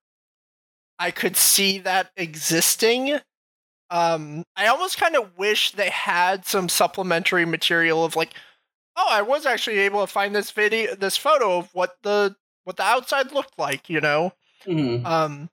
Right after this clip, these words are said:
Speaker 1: 'cause it kinda, depending on that information, I can change the level of believability of a place like that being there,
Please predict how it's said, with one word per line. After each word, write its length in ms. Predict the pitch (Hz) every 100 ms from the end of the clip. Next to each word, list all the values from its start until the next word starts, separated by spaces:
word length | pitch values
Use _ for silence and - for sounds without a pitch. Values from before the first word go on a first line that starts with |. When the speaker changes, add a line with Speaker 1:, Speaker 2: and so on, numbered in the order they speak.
| _ -
Speaker 1:
'cause 120 | 262
it 120 | 247
kinda, 320 | 294 262 190
depending 580 | - - - 208 220 233
on 240 | 202 180 170
that 260 | 160 185
information, 680 | 180 175 185 151 151 - 208 180
I 100 | 170
can 320 | - 160 151 - _ _ _ _ _ _
change 580 | - - 190 185 196 185
the 120 | 190
level 340 | 165 160 170
of 380 | 165 160 180 - _ _ -
believability 840 | 165 156 147 147 135 143 156 175
of 160 | 156
a 80 | 147
place 300 | - 143 139
like 140 | 156 156
that 200 | 143 -
being 260 | 143 160
there, 300 | 185 214 214